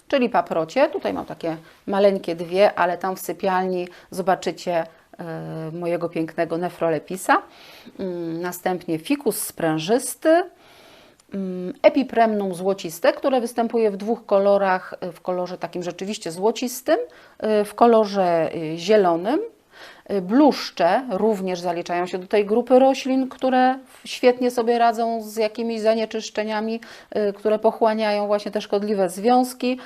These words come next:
No i, y, niezawodna zielistka. Zielistkę tutaj mamy taką maleńką, ale, y, tam w sypialni mam, y, większy okaz.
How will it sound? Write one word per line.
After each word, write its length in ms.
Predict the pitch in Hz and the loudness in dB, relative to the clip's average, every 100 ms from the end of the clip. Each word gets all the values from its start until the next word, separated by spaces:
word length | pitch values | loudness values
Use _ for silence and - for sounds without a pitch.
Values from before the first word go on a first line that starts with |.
| - - _ | -18 -20 _
No 280 | 302 320 320 | 2 6 6
i, 60 | 311 | 4
y, 580 | 311 - - 202 196 214 | -2 -12 -4 -2 0 0
niezawodna 640 | 285 277 208 196 190 185 | 2 6 6 4 2 -2
zielistka. 680 | 175 190 185 - - - - _ _ _ | 0 -2 -2 -8 -12 -10 -10 _ _ _
Zielistkę 800 | 240 277 247 240 - - 202 190 - - _ - | -4 0 0 -2 -6 -2 0 0 -4 -20 _ -12
tutaj 340 | 190 208 185 | -2 0 2
mamy 300 | 180 175 160 | 0 -2 -2
taką 400 | - - 180 180 - _ | -6 -6 -6 -8 -14 _
maleńką, 760 | 220 240 269 285 277 247 240 247 - _ _ _ _ _ _ - | -4 0 2 2 2 0 -2 -4 -12 _ _ _ _ _ _ -2
ale, 300 | 226 202 190 | 2 2 0
y, 20 | 196 _ _ _ _ _ 190 180 175 175 175 175 175 185 - | -4 _ _ _ _ _ -10 -8 -8 -10 -10 -8 -10 -12 -8
tam 160 | 185 170 | -8 -8
w 40 | |
sypialni 640 | 175 170 170 170 170 175 175 _ | -10 -4 -4 -4 -8 -10 -12 _
mam, 340 | 170 165 160 165 | -8 -6 -6 -6
y, 80 | 170 - 170 160 160 | -12 -16 -14 -12 -12
większy 640 | 156 170 175 151 - - - | -10 -6 -4 -4 -6 -8 -8
okaz. 540 | 147 - - - - | -12 -10 -12 -12 -14